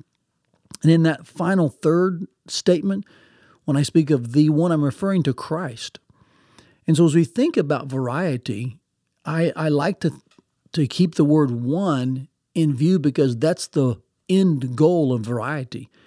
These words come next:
It's to point to unity, and to almost be an astounding display of unity, that so many different people with so many different God-given gifts can still,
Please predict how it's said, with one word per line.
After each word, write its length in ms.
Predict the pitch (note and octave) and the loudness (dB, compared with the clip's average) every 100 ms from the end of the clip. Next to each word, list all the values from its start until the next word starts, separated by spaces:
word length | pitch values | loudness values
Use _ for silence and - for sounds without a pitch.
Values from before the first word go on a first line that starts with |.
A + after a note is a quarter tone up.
| _ _ _ _ | _ _ _ _
It's 140 | D#3 | -6
to 120 | - C#3+ | -2 -2
point 600 | - - A3+ F#3+ - _ | -2 -2 0 0 -2 _
to 300 | - G#3 G#3 | -4 0 2
unity, 640 | F3+ D#3 G3+ A#2+ - A#2+ - _ _ _ _ - | 2 2 2 0 -4 -12 -14 _ _ _ _ -4
and 160 | D#3+ D#3+ | 0 0
to 80 | |
almost 400 | - G3 C4 E3 | 0 0 2 0
be 100 | E3 | 0
an 80 | D3+ | 0
astounding 1000 | C3 - - - - D3 G#3 F#3+ D#3+ D#3 | 0 -4 -8 -8 -6 -2 0 2 2 2
display 480 | C#3 A#3+ - E3+ B2+ | 2 0 0 -2 -2
of 100 | A2 | -2
unity, 280 | B2 A2 A#2+ | -4 -4 -6
that 160 | B2 | -6
so 360 | - - F#3+ G#3+ | -4 -2 0 2
many 340 | G3+ G3+ F3+ | 2 2 0
different 600 | C#3+ B2 G3 - G3+ C#3+ - | -2 0 0 0 -6 -6 -4
people 420 | G3+ G#3 C#3 C3 | -4 -2 -2 0
with 160 | C3+ | 0
so 320 | - - G3+ G3 | -2 -6 -2 0
many 360 | F3 E3 C#3+ - _ - | 0 0 -2 -6 _ -2
different 480 | D3 G3 F3+ C#3+ C3+ | 0 0 -2 -4 -4
God-given 640 | C#3+ D3+ C#3+ D3+ D3 C#3+ | -4 -4 -2 -2 0 0
gifts 360 | C3 G3 C#3+ - | 0 -2 -2 -6
can 200 | - D3 | -6 -4
still, 600 | - - A3+ A#3+ D#3+ | -4 -4 0 2 2